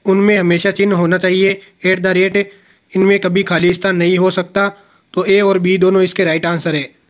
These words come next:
इसका सी राइट आंसर हो जाएगा। दस्तावेजों को सेव करते समय सेव और सेव एज का में अंतर है, कोई भी अंतर नहीं है। सेव उस दस्तावेज को संग्रहित करेगा जो उसमें पहले स्थान में संग्रहित है।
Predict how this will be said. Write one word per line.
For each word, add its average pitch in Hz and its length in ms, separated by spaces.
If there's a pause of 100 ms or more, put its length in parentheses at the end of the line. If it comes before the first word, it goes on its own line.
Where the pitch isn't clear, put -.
(120)
इसका 185 220
सी 180 200
राइट 175 220
आंसर 170 220
हो 156 80
जाएगा। 143 300 (1000)
दस्तावेजों 208 560
को 208 140
सेव 180 240
करते 185 260
समय 190 260
सेव 180 360 (220)
और 175 120
सेव 175 280
एज 175 160
का 175 220 (100)
में 185 160
अंतर 165 300
है, 151 140 (540)
कोई 196 180
भी 196 100
अंतर 190 220
नहीं 185 220
है। 196 220 (360)
सेव 190 380 (380)
उस 202 160
दस्तावेज 185 400
को 180 100
संग्रहित 180 360
करेगा 175 300
जो 180 140
उसमें 175 240
पहले 180 220
स्थान 180 480
में 175 240
संग्रहित 175 380
है। 190 200